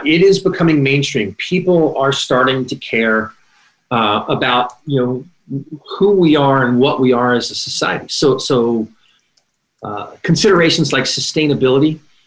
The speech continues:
um, are, are very common. Uh, but, but if you, if you take that one level deeper, things like innovation in water, so, so metal, detecting metals or, or, or pathogens in water, Legionella,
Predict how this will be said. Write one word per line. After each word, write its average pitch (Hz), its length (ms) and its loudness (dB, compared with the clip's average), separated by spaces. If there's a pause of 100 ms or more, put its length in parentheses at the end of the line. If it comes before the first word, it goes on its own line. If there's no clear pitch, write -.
(180)
um, 113 460 -2
are, 127 280 0
are 123 320 0
very 131 500 2
common. 110 540 -4 (340)
Uh, 127 140 -2
but, 147 260 -2
but 147 120 0
if 143 100 0
you, 165 260 0
if 165 120 -2
you 151 80 -4
take 233 340 -2
that 214 220 -2
one 170 240 4
level 147 280 2
deeper, 147 300 -4
things 196 320 2
like 147 240 -2 (140)
innovation 160 600 2
in 127 180 0
water, 110 360 0
so, 123 400 0
so 123 420 0
metal, 147 380 0
detecting 147 800 -2
metals 131 440 0
or, 120 140 0
or, 131 260 0
or 123 280 0
pathogens 139 520 -4
in 117 120 -2
water, 110 280 0
Legionella, 123 840 -2